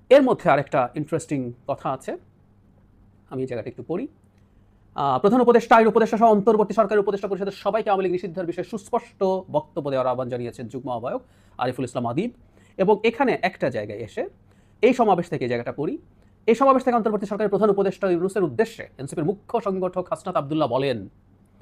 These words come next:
"আমরা আপনার কাছে কোনো অনুরোধ করছি না, কোনো দাবি করছি না, আমরা আমাদের সিদ্ধান্ত জানিয়ে দিচ্ছি, আওয়ামী লীগকে নিষিদ্ধ করতে হবে, এর মধ্যে কোনো যদি কিন্তু নেই এরকম, অথবা নেই," এরকম বলেছেন। এবং হান্নান মাসুদ আবারও বলছেন,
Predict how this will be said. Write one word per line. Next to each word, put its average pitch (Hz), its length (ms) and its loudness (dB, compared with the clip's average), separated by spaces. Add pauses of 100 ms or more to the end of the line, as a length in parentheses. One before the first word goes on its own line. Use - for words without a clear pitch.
(580)
"আমরা 233 200 8
আপনার 254 160 6
কাছে 247 160 2
কোনো 240 140 2
অনুরোধ 247 220 6
করছি 226 260 0
না, 214 60 2
কোনো 208 120 2
দাবি 196 200 4
করছি 190 260 -2
না, 160 60 -2
আমরা 175 120 0
আমাদের 180 180 0
সিদ্ধান্ত 202 420 0
জানিয়ে 147 240 -4
দিচ্ছি, 156 400 -6
আওয়ামী 151 260 0
লীগকে 143 280 -6
নিষিদ্ধ 135 540 -8 (480)
করতে 139 320 -4
হবে, 123 160 -2
এর 139 160 -8
মধ্যে 127 340 -6
কোনো 147 320 -8
যদি 120 280 -10
কিন্তু 113 320 -14
নেই 110 160 -12
এরকম, - 300 -14 (140)
অথবা 120 260 -10
নেই," - 220 -20
এরকম - 260 -18
বলেছেন। - 300 -20 (480)
এবং 220 140 10
হান্নান 254 240 8
মাসুদ 214 260 6
আবারও 180 280 8
বলছেন, 190 420 0